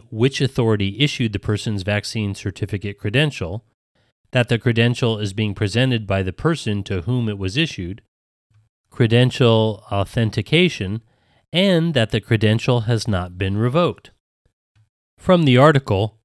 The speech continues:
quote, "That's why we must bring blockchain and digital ledger technologies, D L T,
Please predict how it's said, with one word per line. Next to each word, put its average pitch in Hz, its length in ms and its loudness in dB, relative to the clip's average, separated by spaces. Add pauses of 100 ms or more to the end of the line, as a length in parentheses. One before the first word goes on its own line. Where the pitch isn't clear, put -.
quote, 123 420 4 (640)
"That's 151 340 0
why 135 280 2
we 113 160 2
must 113 340 2
bring 104 320 2
blockchain 151 680 0
and 104 320 -2
digital 123 500 2
ledger 107 300 2
technologies, 107 840 0 (160)
D 110 200 2
L 143 120 2
T, 101 380 -4